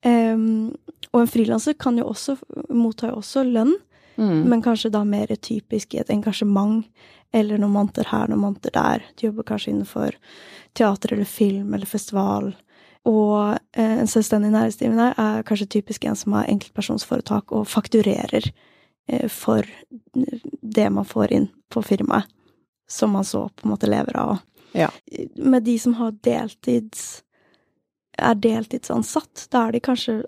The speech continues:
Speaker 1: arbeidstaker, men så kanskje de gjør noen engasjement i tillegg, som gjør at de da er frilansere, i tillegg til at de har et enkeltpersonsforetak,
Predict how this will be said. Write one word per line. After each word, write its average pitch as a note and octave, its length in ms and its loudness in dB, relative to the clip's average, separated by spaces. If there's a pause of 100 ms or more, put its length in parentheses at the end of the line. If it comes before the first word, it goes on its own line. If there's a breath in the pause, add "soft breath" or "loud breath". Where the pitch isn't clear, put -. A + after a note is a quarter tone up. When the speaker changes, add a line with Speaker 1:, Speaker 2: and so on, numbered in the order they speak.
Speaker 1:
arbeidstaker, - 1080 -2 (720)
men A#3 120 4
så A#3 120 0
kanskje A#3 380 0
de A#3 120 2
gjør A3+ 240 0
noen G#3+ 400 -2
engasjement A3+ 720 0 (600)
i - 80 -4
tillegg, B3 560 0 (160)
som - 200 -2
gjør A#3 200 2
at A3 80 -8
de B3 100 0
da A3+ 180 2
er A3 60 -2
frilansere, A3+ 560 -2
i A#3+ 100 0
tillegg A#3 380 0
til G#3+ 160 -4
at A3 100 -8
de A3 180 -2
har A3+ 220 -4
et A3+ 100 -6
enkeltpersonsforetak, - 1000 -8